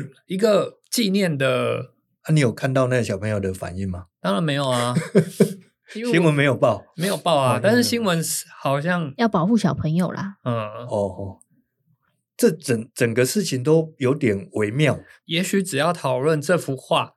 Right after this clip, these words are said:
Speaker 1: 和这幅画中代表的意义，
Speaker 2: 嗯。对。
Speaker 1: 可以，它可以正反面都讲。
Speaker 2: 对。
Speaker 1: 像是报新闻一样，而不是这么偏激的去讲这件事情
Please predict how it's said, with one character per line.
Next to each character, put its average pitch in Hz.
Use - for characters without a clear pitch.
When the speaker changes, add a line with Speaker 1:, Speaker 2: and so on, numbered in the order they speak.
Speaker 1:
和 156
这 127
幅 151
画 151
中 147
代 175
表 135
的 147
意 185
义， 175
Speaker 2:
嗯。 123
对。 113
Speaker 1:
可 143
以， 147
它 196
可 196
以 151
正 175
反 123
面 143
都 139
讲。 120
Speaker 2:
对。 117
Speaker 1:
像 165
是 160
报 160
新 147
闻 135
一 123
样， 131
而 151
不 170
是 180
这 175
么 156
偏 156
激 156
的 139
去 143
讲 120
这 143
件 139
事 135
情 123